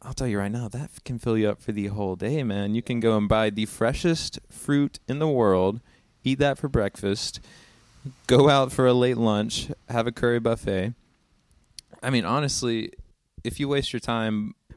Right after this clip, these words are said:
buying anything other than these local dining options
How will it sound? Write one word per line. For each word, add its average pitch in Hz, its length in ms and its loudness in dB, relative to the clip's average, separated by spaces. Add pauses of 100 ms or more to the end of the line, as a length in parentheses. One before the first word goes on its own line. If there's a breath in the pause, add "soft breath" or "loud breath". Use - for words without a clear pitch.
buying 110 380 -2
anything 107 420 -8
other 113 280 -6
than 95 560 -8 (440)
these 104 300 -8
local 101 520 -6
dining 101 360 -6
options 95 580 -10